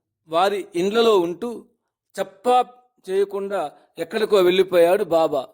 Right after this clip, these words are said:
విచిత్రం ఏమిటంటే పాటిల్కు బాబా కూర్చున్న మామిడి చెట్లపై దివ్యకాంతులు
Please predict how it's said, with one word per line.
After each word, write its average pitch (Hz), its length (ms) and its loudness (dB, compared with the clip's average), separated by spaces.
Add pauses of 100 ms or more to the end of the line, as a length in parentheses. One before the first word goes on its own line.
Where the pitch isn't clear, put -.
(380)
విచిత్రం 226 500 -4
ఏమిటంటే 196 720 -2 (400)
పాటిల్కు 214 800 -2 (280)
బాబా 196 440 0
కూర్చున్న 202 580 -6
మామిడి 180 400 -2 (100)
చెట్లపై 196 640 -2 (1400)
దివ్యకాంతులు 185 1160 0